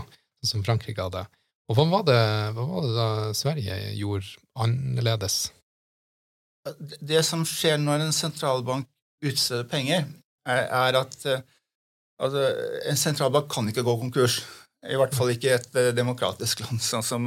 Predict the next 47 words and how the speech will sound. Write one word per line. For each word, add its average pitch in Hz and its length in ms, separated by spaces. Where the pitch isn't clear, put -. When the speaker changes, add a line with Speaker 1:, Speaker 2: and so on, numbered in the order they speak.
Speaker 2:
eh, 117 560
Norge, 113 480
eller, 113 240
eller 110 560
de 120 160
aller 104 240
fleste 107 240
land 107 140
i - 20
Europa. 107 380
Eh, 120 220
El 123 80
Salvador 110 560
og 117 80
liksom, 120 320
de 131 160
har 117 160
jo 104 80
et 104 160
annet 92 160
problem. 113 420
Speaker 1:
Ja. 107 140
Speaker 2:
Eh, 113 320
det 117 100
er, 107 160
eh, 104 340
noen 120 320
har 120 140
jo 107 80
da 107 160
sagt - 180
at - 140
de 107 80
skal - 240
legge 107 240
ned 92 220
sentralbanken. 98 640
Men 143 220
det 139 160
at 135 100
du 147 80
kan 151 140
stole 123 400
på 127 160
at 117 100
de 123 140
som 135 160